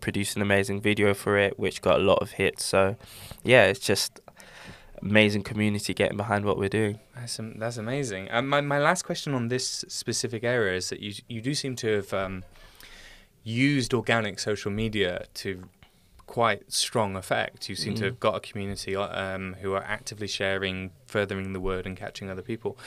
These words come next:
Speaker 2: And that's, that's quite rare in this day and age. Um, a
Speaker 1: Mm.
Speaker 2: lot of businesses really struggle and they're like, "Oh, organic social media is dead," you know, um, it either has to be paid or it has to be something else.
Speaker 1: Mm.
Speaker 2: What,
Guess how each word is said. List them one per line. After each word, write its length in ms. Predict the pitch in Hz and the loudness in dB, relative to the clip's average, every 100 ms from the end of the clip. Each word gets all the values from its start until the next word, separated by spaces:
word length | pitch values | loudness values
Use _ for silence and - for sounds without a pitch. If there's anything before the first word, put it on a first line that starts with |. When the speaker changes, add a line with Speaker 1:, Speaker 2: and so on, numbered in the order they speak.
| - - | -14 -2
Speaker 2:
And 120 | 120 | 0
that's, 320 | 165 - - - | 0 -2 -12 2
that's 240 | 156 - | 2 2
quite 320 | - 285 175 | 0 0 0
rare 480 | 107 131 262 180 104 | 0 0 0 -4 -4
in 140 | 104 104 | -2 -2
this 160 | 98 | -2
day 200 | - 101 | 0 0
and 100 | 101 | 0
age. 340 | 98 95 95 107 | -2 -4 -4 -2
Um, 240 | 101 - | -2 -2
a 80 | 107 | -2
Speaker 1:
Mm. 40 | |
Speaker 2:
lot 120 | 160 | -2
of 100 | 151 | -2
businesses 520 | 147 160 165 - 98 98 | -4 -4 -2 -2 -2 -2
really 220 | 123 117 | -2 0
struggle 500 | - 113 123 127 104 | 0 0 2 2 2
and 100 | 95 | 0
they're 80 | 92 | -4
like, 140 | - | -2
"Oh, 320 | 101 101 101 | 0 0 0
organic 340 | 98 107 101 - | 0 0 -2 -4
social 260 | 101 101 | -6 -6
media 240 | 101 98 95 | -6 -6 -6
is 120 | 92 | -6
dead," 520 | - 98 101 95 - - | -4 -2 0 -2 -4 -8
you 100 | 95 | -4
know, 260 | 98 101 - - - - | -2 -2 -2 -10 -12 -2
um, 380 | 95 95 92 92 - | 2 2 0 -6 -10
it 240 | 57 65 | -8 -2
either 200 | 104 101 | 0 0
has 120 | 104 | -2
to 80 | - | -4
be 100 | 95 | -6
paid 420 | - 104 104 101 | -2 0 4 4
or 100 | 98 | 2
it 40 | 95 | 0
has 100 | 98 | -4
to 80 | 95 | -8
be 80 | |
something 340 | 92 101 95 101 | -6 -6 -4 -2
else. 360 | 127 - - | -2 -4 -8
Speaker 1:
Mm. 360 | - 127 120 117 | -8 -6 -6 -8
Speaker 2:
What, 280 | 120 151 175 | 0 0 0